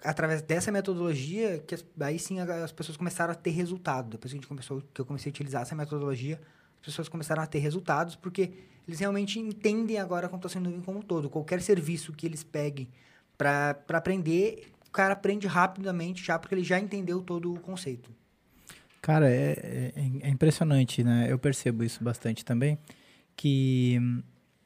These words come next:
Speaker 2: as pessoas, elas querem o resultado, mas elas não querem pagar o preço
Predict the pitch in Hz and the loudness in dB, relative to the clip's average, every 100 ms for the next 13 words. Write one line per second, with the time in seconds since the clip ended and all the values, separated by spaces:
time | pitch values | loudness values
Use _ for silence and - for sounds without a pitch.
0 | _ _ _ - 147 - 165 - 185 180 | _ _ _ 0 0 4 2 4 6 6
1 | 165 156 151 - 139 123 110 107 107 _ | 6 4 2 0 2 4 4 0 -2 _
2 | _ _ _ _ _ 139 143 139 143 - | _ _ _ _ _ 2 4 4 2 0
3 | 123 139 185 285 - 170 165 180 196 190 | 0 2 2 0 2 2 4 4 4 4
4 | 214 220 - 156 175 208 285 - - _ | 2 2 2 2 4 4 2 -4 -18 _
5 | _ _ _ - 196 208 262 - 185 156 | _ _ _ 0 2 4 2 4 4 4
6 | - 104 | 2 -4